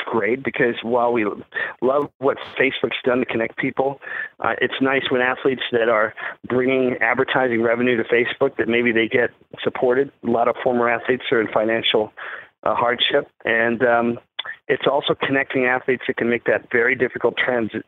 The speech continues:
transition some call a second death after their careers are over, and realize that what they learned as athletes, a little bit like military folks, you know,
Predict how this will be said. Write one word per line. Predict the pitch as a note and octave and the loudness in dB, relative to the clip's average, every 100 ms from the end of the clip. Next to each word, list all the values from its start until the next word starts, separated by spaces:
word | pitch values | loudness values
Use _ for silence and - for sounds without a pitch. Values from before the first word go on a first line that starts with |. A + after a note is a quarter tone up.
| _ _ | _ _
transition | - B2+ A2+ C3 - G2 - | -4 -2 0 -2 0 -2 -2
some | C3 | -2
call | B2+ - A#2+ A#2+ | 0 0 0 2
a | A2 - | 0 0
second | D3 - G2+ G#2 | -4 -2 -4 0
death | A#2 G2+ - - - - - - - | 2 2 0 -12 -14 -10 -8 -8 -4
after | A#2+ - | -4 0
their | A#2 | -2
careers | A2 B2+ B2 B2 | 0 0 2 2
are | A2+ A2+ | 2 2
over, | D3+ A2 G2+ G#2 - - - - | 2 0 -2 -2 -6 -6 -8 -6
and | B2 B2 | 0 2
realize | B2+ B2+ B2 A#2 A#2+ - | 2 2 2 2 0 0
that | G#2 | 0
what | B2 - | 0 0
they | A#2 | 0
learned | A2 B2 C#3+ | 2 0 0
as | B2 | 2
athletes, | A#2 A2 D3 - | 2 2 0 0
a | |
little | G#3 C4+ | 0 2
bit | C4+ | 2
like | D#3 C#3 | 2 2
military | C#3+ E3 F3 B2 G#2+ A2 G#2+ _ _ _ _ _ - | 0 0 2 2 2 0 -6 _ _ _ _ _ -2
folks, | A#2 - - - | -2 0 -6 -4
you | B2+ | -2
know, | A#2 B2+ | 0 -2